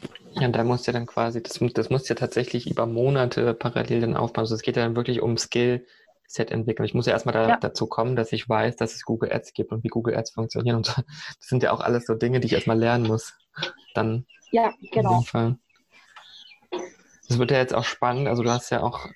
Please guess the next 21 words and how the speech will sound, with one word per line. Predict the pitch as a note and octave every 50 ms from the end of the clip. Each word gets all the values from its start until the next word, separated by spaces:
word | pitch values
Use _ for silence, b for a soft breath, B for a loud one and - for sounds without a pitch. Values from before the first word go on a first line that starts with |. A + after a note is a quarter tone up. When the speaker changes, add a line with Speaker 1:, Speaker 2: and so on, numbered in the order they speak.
| - -
Speaker 1:
äh, | B2+ B2 A#2+ A#2 A#2 A#2 A#2+ B2+ - _ _ _ B3 B3 B3 A#3+
so | - A#2+ A#2
im | A#2 A#2 A#2
Vorgespräch | - - - A#2+ A#2+ C3 C3 - _ - B2 A#2+ -
erzählt, | - - - - A#2+ B2+ B2+ -
dass | A#2 -
du | - - A#2
ja | A2+ A#2
auch | A#2 -
so | -
ein | A2+ A2+ -
Thema | - - A#2 A#2 A#2 A2+
Digitalisierung, | A#2 A2+ A#2 - - B2 A2 A2+ A2+ - B2 B2+ A#2+ A#2+ A#2+ B2
K | - - A#2 A#2
I | - A2+ A#2 A#2+
und | A#2 A#2 A2+
so | - A2 A2+
weiter, | A2 A2 - A2+
Veränderung | A#2 - - - A#2 A#2 A2+ A#2
der | A2+ A2 -
Arbeitswelt | A2 A2+ A#2+ A#2 A2+ A2+ - - - A2 A2 A2+ -